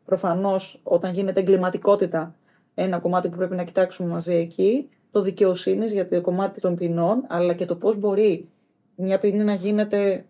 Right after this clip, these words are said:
προσφορά στην κοινωνία, το οποίο βλέπουμε σε άλλες χώρες να υπάρχει πολύ έντονο.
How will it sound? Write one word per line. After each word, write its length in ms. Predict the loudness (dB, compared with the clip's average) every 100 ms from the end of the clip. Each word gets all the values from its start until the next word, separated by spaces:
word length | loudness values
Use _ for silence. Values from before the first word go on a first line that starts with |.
| _
προσφορά 360 | -6 -2 2 2
στην 140 | 2
κοινωνία, 680 | 0 0 2 4 4 2 -4 _ _ -8
το 60 |
οποίο 160 | -2 2
βλέπουμε 320 | 4 2 0
σε 160 | -2 0
άλλες 320 | 2 2 0
χώρες 300 | 0 2 2
να 80 | 0
υπάρχει 300 | 0 0 0
πολύ 280 | 0 4 4
έντονο. 520 | 4 0 -4 -4